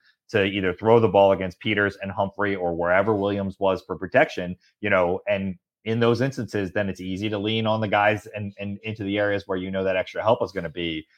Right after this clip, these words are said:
um, and whether that was part of it. And, and then also, you know, the first two throws of the game for him, right?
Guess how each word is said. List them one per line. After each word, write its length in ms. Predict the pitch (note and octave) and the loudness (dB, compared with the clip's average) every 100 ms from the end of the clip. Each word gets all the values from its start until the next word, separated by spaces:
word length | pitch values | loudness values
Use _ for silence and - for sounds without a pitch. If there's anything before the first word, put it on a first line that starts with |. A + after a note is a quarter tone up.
| _ F#2 | _ 2
um, 240 | F2+ F2+ | 2 2
and 100 | F#2+ | 0
whether 160 | G2+ F#2+ | 2 4
that 140 | F#2 | 2
was 100 | D#2 | 2
part 240 | - A2+ A2 | 4 6 6
of 120 | E2+ | 2
it. 160 | D#2+ - - | -2 -4 -10
And, 180 | A2 G#2+ - | -8 -6 -2
and 140 | C3+ | 2
then 80 | C3+ | 6
also, 400 | C#3+ D3+ B2+ A2+ | 6 6 4 2
you 80 | B2+ | 2
know, 60 | A2+ | 2
the 100 | A2 | 2
first 240 | C3 B2 | 2 2
two 120 | C3 | 0
throws 200 | B2+ B2 | 2 0
of 60 | A#2+ | 0
the 60 | |
game 200 | G2+ C#3 | 0 0
for 120 | C3+ F#2+ | 0 -2
him, 180 | G2 | -2
right? 260 | F#2+ G#2+ | 2 2